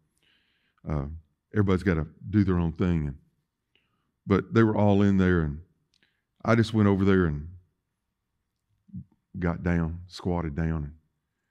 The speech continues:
you know, they say that hear-, the hearing's the last thing to go. So I just talked to Jimmy for a while. And I wished him well and told him how much I loved him and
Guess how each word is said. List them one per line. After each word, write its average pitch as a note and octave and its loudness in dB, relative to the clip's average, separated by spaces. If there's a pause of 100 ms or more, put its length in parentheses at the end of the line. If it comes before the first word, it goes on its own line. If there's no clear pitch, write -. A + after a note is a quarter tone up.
(500)
you - -10
know, E2+ 0
they F2+ 0
say G#2 2
that F2 0
hear-, G#2 0
the F#2+ 0
hearing's F2+ 0
the F#2 -4
last E2 -4
thing D#2+ -4
to D2 -6
go. F2+ -2 (640)
So - -8
I F2 -4
just E2 -10
talked - -6
to D#2 -8
Jimmy D2+ -4 (420)
for - -14
a - -10
while. F#2+ -12 (1300)
And - -8
I D2 -4
wished F2+ -4
him E2 -2
well D#2+ -2
and D#2+ -16
told E2 -2
him D#2+ -2
how E2+ -2
much E2 -4
I - -8
loved F2+ -4
him D#2+ -4
and C#2+ -12